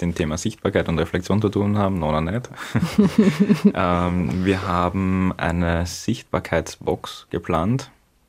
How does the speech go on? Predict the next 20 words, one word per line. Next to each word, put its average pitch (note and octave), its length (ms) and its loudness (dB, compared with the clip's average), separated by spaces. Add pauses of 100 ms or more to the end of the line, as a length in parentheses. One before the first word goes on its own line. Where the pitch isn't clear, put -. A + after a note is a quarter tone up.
(240)
Oder - 120 -6
Box - 580 -8 (160)
ist - 140 -8
eigentlich D#2+ 240 -2
keine E2+ 220 -4
Box, - 280 -4
sondern D2 260 -6
ein D#2+ 140 -8
Rucksack, - 440 -4 (720)
den E2+ 380 -2
wir E2 500 -4 (120)
in F2 220 -4
Zusammenarbeit D#2 720 -2
einer D#2 180 -4
Agentur E2+ 640 -2
an D2+ 220 -6
Gemeinden G#2 640 0 (240)
zum G2+ 140 -2
Beispiel F#2 540 -2 (280)
verkaufen, F#2+ 560 -2